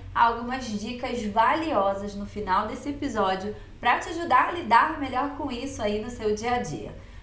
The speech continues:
Pra quem não me conhece, eu sou a Bianca Garcia, eu sou psicóloga clínica e especialista em terapia cognitivo-comportamental. E a minha missão aqui no Spotify e lá no meu Instagram, arroba psi bianca garcia,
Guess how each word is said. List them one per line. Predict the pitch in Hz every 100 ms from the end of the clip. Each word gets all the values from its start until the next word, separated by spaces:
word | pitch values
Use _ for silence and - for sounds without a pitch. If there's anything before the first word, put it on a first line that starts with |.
| -
Pra | 233 233
quem | 320 349
não | 370
me | 359
conhece, | 339 302 262 294 277
eu | 240
sou | 247
a | 208
Bianca | 208 202 -
Garcia, | 175 165 - 285 294 294
eu |
sou | 294 254
psicóloga | - 240 240 208 202 196
clínica | 196 233 247 254 - 247 247 - -
e | 285
especialista | 349 370 339 330 285 311 302
em | 285
terapia | 277 247 247 240 220
cognitivo-comportamental. | 226 208 208 202 - 277 294 285 277 277 277 233 233 226 190 180 - - - -
E | 285
a | 370
minha | 370 370
missão | 392 - 233 311 254
aqui | 240 - 285
no | 349
Spotify | - 302 285 - 190 180 190 208 - -
e | 262
lá | 240 254 302
no | 294
meu | 277
Instagram, | 277 277 254 214 214 220
arroba | 220 214 214
psi | 214 226 - 269
bianca | 269 285 262 254
garcia, | 240 247 247 - 185 185